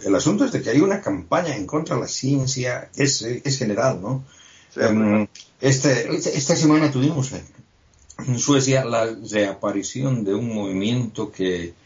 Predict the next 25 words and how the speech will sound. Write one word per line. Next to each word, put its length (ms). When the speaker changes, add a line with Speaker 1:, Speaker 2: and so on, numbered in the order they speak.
Speaker 1:
había 300
desaparecido 480
tiempo 260
atrás, 340
o 80
sea 240
que, 240
mm, 220
cuando 440
yo 180
recién 380
llegué 260
en 120
los 120
ochenta, 560
estaban 360
en 180
pleno 260
apogeo 480
y 80
parece 400
que 340
comenzó 380
más 180
antes. 500